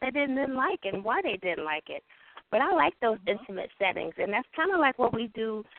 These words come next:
Speaker 1: at, offer our listeners here on, on Let's Chat, because in and of itself, I would consider us a, a book club, a book group that we discuss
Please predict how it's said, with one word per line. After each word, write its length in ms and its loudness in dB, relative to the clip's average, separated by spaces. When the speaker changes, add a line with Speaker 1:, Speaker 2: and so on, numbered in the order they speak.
Speaker 1:
at, 160 4
offer 280 2
our 240 2
listeners 440 -2
here 260 -2
on, 280 0
on 160 4
Let's 200 4
Chat, 240 2
because 360 0
in 120 4
and 140 0
of 140 0
itself, 440 0
I 100 0
would 180 -8
consider 500 -4
us 180 -4
a, 340 0
a 140 0
book 160 4
club, 420 -2
a 100 0
book 160 0
group 220 -6
that 160 -2
we 220 0
discuss 440 -4